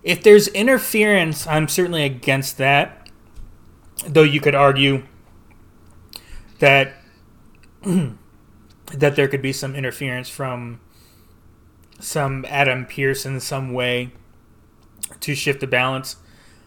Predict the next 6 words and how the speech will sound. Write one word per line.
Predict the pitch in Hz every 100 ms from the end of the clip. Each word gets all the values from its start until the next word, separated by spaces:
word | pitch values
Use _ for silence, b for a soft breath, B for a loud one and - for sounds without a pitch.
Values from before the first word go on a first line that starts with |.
| b b _ -
Um, | 160 151 147 143 143 139 - _ _ - _ -
but | - 165 156 - - - -
<clears throat> | _ _ -
I | 277 202 127 - _ - _ _ - _ - - - 190
think | 196 196 185 156 - - _ _ _ - _ _ _ _ _ - -
with | 147 147 151 151 151 - -